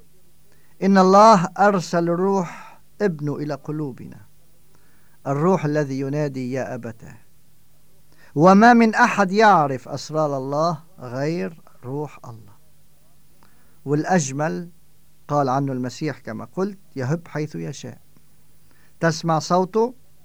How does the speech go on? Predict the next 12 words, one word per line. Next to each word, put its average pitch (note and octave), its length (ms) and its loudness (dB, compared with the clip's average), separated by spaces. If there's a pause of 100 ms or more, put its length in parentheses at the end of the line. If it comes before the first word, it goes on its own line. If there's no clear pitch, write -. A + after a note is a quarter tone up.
(260)
ولكنك C#3 640 -4
لا C3+ 160 -6
تدري C3 360 -10
من B2 140 -10
أين C#3 200 -10
يأتي D3+ 400 -8
ولا F3+ 320 2
إلى D#3 280 -4
أين F#3 220 -6
يذهب." G2 460 -12 (120)
يوحنا B2 400 -10
ثلاثة A#2 320 -14